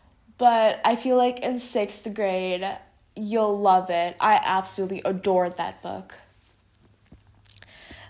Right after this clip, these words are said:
Um, I read a bunch of scattered single books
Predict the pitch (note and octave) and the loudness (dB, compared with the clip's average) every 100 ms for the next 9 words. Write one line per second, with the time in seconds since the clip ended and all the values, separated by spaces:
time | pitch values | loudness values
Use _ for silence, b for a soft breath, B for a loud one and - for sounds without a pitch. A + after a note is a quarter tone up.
0 | - B3+ B3 B3 B3 B3 B3+ - C4+ D4+ | -2 6 8 8 6 4 -2 0 2 4
1 | A#4 B4+ G#4 E4+ D4+ B3+ A3+ D3 - B | 2 2 0 2 2 4 2 0 -10 B
2 | B B B B B - - G#3 G3 G#3+ | B B B B B -8 -2 2 2 2
3 | G#3+ G#3+ - F3+ F3+ G3+ A3 A3+ - A3 | 0 -2 -4 -6 -2 -2 -2 -8 0 2
4 | A#3 - - - | 2 -4 -8 -8